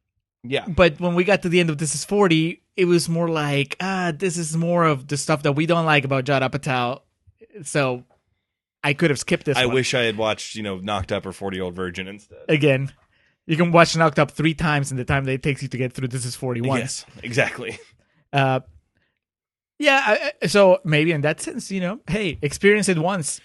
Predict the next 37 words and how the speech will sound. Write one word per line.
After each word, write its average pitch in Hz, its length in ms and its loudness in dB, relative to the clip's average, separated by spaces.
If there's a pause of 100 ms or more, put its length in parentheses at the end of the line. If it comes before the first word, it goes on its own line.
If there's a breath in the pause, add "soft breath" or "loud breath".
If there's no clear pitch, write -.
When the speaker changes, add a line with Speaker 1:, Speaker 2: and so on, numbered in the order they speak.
(180 soft breath)
Speaker 1:
Did 190 160 6
this 190 160 -2
movie 160 260 4
ever, 123 440 0
could 160 300 2
this 131 180 -2
movie 117 260 2
ever 104 240 0
have 98 120 -6
looked 95 240 -6
good? 82 220 -4
If 95 160 -8
you 127 100 0
were 123 100 2
reading 120 220 0
this 113 180 -2
on 101 140 -4
paper 101 320 -6
on 90 100 -6
a 87 40 -10
script, 90 420 -10
if 95 300 -6
you're 107 420 -2
fucking, 101 460 -4 (520 soft breath)
uh, 95 460 0
Barry 104 420 0
Pepper 90 460 -2
reading 95 380 -4
this, 90 380 -10 (1040)
is 110 160 0
it 127 40 2
the 117 80 -4
chance 127 300 0
to 117 80 0
work 113 200 0
with 110 100 -6
Travolta, 135 580 0